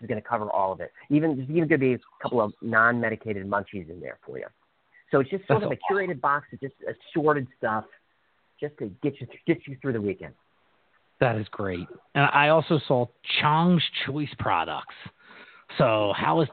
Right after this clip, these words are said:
Speaker 2: Tommy involved? Or is that just a packaging play with Tommy? Or is he really involved in determining what his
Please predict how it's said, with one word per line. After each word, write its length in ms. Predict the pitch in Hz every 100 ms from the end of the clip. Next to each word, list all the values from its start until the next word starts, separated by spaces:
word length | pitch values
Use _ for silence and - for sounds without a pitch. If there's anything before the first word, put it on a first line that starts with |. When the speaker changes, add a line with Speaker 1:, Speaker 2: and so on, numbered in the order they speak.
| -
Speaker 2:
Tommy 360 | 135 139 131 101
involved? 580 | 92 90 82 73 76
Or 220 | - 131 131
is 80 |
that 180 | 139 156
just 260 | - 156 -
a 60 | 135
packaging 680 | - - 151 139 113 110 90 73 - -
play 380 | 120 92 76 73
with 100 | - -
Tommy? 320 | 101 87 _ 90
Or 60 |
is 60 | -
he 100 | 139 131
really 180 | 127 120
involved 480 | 110 107 104 107 92
in 220 | 95 87 _ _ _ -
determining 520 | 113 - 160 131 107
what 120 | 101
his 100 | 107